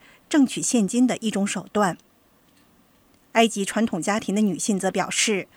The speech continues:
她们把在线自由职业用作取代在男性主导的职场工作的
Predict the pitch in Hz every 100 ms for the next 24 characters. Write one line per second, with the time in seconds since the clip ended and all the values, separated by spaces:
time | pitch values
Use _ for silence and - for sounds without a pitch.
0 | - - - 339 311 226 151 - 277 226
1 | - 233 175 - 240 185 214 151 180 220
2 | 196 - - - 262 233 202 190 - -
3 | - - 226 - - 220 180 175 175 202
4 | 269 190 - 190 226 165 139 - 196 185
5 | - 202 214 226 190 180